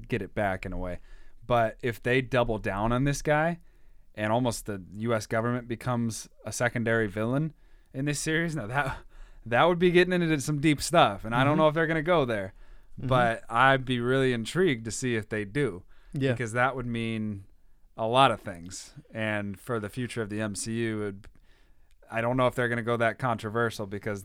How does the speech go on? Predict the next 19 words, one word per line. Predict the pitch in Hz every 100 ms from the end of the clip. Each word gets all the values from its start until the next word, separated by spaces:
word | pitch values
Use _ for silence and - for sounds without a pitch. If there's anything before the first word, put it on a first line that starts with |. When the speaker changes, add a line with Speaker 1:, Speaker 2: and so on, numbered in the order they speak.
| 101
Speaker 1:
the | 101
majority | 101 110 107 104
of |
their | 101 107
offen-, | 104 - 98 -
or | 104 92 -
audience | 104 104 95 92
is | 110 101
American, | 104 117 92 - 85
so | - 92 87 - - -
that's, | 101 101 -
that's | 98 98
tough. | - 165 101 - - - - - - -
Speaker 2:
But | 185
I | 180
think | 180 180
it's | 160 -
something | 147 135 139 127
that | 117